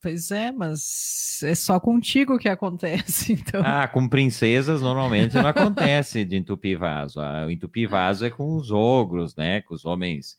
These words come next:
Speaker 2: violentos, fortes, trabalhadores braçais.
Speaker 1: Selvagens,
Speaker 2: Selvagens,
Speaker 1: praticamente.
Speaker 2: exatamente, é
Speaker 1: É,
Speaker 2: isso
Speaker 1: é a
Speaker 2: que
Speaker 1: palavra.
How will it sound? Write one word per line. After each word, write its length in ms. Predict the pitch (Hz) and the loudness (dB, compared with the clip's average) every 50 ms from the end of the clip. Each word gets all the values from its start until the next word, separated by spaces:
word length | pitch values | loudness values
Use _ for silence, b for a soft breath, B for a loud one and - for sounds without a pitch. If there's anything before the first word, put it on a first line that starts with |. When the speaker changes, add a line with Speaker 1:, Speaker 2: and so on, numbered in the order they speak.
| _ _ _ _ _ | _ _ _ _ _
Speaker 2:
violentos, 840 | - 87 90 80 73 78 104 117 123 117 90 - - 87 82 - - | -6 -4 -4 -2 0 0 0 0 0 0 -2 -6 -8 -12 -12 -12 -12
fortes, 720 | - - 87 101 110 104 107 - _ - 85 80 73 - | -6 -2 0 2 2 0 -2 -6 _ -10 -10 -10 -10 -8
trabalhadores 600 | - 87 85 80 90 90 87 80 87 95 95 95 | -6 -4 -4 -2 -2 -2 -2 -2 -4 -4 -4 -4
braçais. 640 | 90 - 90 85 82 - - 92 90 92 95 92 76 | -6 -6 -6 -6 -6 -6 -4 -4 -2 -2 -2 -2 -4
Speaker 1:
Selvagens, 880 | - - - 180 185 185 170 156 170 170 185 202 190 165 180 151 151 - | -8 -10 -6 -4 -4 -4 -2 0 0 2 2 2 0 -2 -6 -10 -14 -18
Speaker 2:
Selvagens, 800 | - - - 143 147 123 123 127 127 120 110 98 80 92 85 - | -8 -2 0 2 2 4 2 2 2 2 0 0 -2 -4 -6 -4
Speaker 1:
praticamente. 60 | 92 | -4
Speaker 2:
exatamente, 760 | 90 85 92 98 107 - 120 113 107 98 95 87 80 - 87 | -4 -2 -2 -2 -2 -2 -2 -2 -2 -2 -4 -4 -6 -6 -6
é 40 | 87 | -4
Speaker 1:
É, 60 | 87 | -2
Speaker 2:
isso 180 | 92 95 - - | -2 -4 -4 -6
Speaker 1:
é 40 | 107 | -10
a 20 | |
Speaker 2:
que 140 | - - 107 | -8 -6 -4
Speaker 1:
palavra. 520 | 104 104 - 160 160 160 156 151 - - | -4 -4 -4 -4 -6 -8 -10 -12 -16 -20